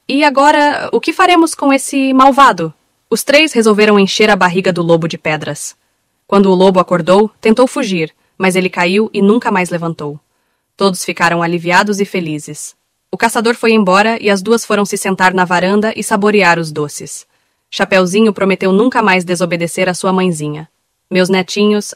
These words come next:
agora que finalizamos essa história linda, eu quero te deixar uma mensagem sobre essa história.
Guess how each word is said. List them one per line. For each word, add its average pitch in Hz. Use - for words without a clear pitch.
agora 208
que 214
finalizamos 202
essa 185
história 190
linda, 196
eu 180
quero 180
te 185
deixar 180
uma 180
mensagem 175
sobre 165
essa 165
história. 147